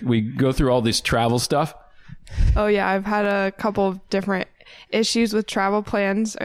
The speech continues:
Speaker 2: that actually just this year, so it's kinda interesting to get into that as I know I'm gonna be on the road traveling every week in a few w-, months.
Speaker 1: What, what's some of the, what's a, what's a crazy, other than today, what was a crazy travel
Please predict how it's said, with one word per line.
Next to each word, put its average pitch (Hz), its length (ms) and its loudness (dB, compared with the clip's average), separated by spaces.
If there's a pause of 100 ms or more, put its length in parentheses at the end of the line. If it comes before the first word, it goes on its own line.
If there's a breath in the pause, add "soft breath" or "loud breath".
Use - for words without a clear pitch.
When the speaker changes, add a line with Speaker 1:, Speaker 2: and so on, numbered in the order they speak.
(120)
Speaker 2:
that 202 280 -6
actually 202 420 -4
just 196 260 -4
this 190 240 -6
year, 185 260 -2
so 180 440 -6 (400 loud breath)
it's - 140 -16
kinda 196 260 -2
interesting 208 500 -2
to 196 80 -2
get 185 180 -4
into 196 280 -2
that 175 260 -2
as 175 300 -4
I 175 100 -6
know 175 220 -4
I'm 180 100 -4
gonna 175 180 -6
be 170 140 -6
on 175 160 -6
the 175 260 -8 (140)
road 185 340 -2
traveling 185 440 -4
every 220 240 -2
week 247 340 -4 (220)
in 190 140 -4
a 185 60 -6
few 196 180 -8
w-, 190 140 -8 (180)
months. 202 520 -6
Speaker 1:
What, 147 200 2
what's 147 180 2
some 147 200 2
of 131 80 2
the, 120 160 4
what's 123 280 2
a, 113 160 2
what's 120 220 2
a 90 60 0
crazy, 113 640 2
other 127 260 4
than 113 160 2
today, 101 380 2
what 107 220 2
was 107 300 2
a 95 280 0
crazy 110 520 2
travel 101 720 0